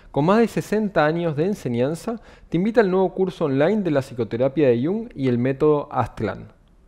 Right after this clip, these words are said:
Todo lo que hacemos podemos enfocarlo desde dos perspectivas, con conciencia plena o mindfulness o sin conciencia plena.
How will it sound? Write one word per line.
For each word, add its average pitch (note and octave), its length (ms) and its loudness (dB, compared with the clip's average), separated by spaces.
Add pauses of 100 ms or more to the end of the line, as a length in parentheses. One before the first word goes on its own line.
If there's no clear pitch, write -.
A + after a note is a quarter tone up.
(340)
Todo B3 160 8
lo A#3+ 100 6
que G#3+ 80 0
hacemos F#3+ 360 0
podemos E3+ 360 -2
enfocarlo E3+ 680 2 (220)
desde D#3 380 4
dos D#3 300 2
perspectivas, C3 880 -2 (420)
con F3+ 220 4
conciencia E3 640 0
plena F#3+ 520 2
o A2 80 -6
mindfulness A3+ 760 0 (140)
o A#2 120 -2
sin C#3+ 320 -4
conciencia A#2 680 -2
plena. G#2 360 -4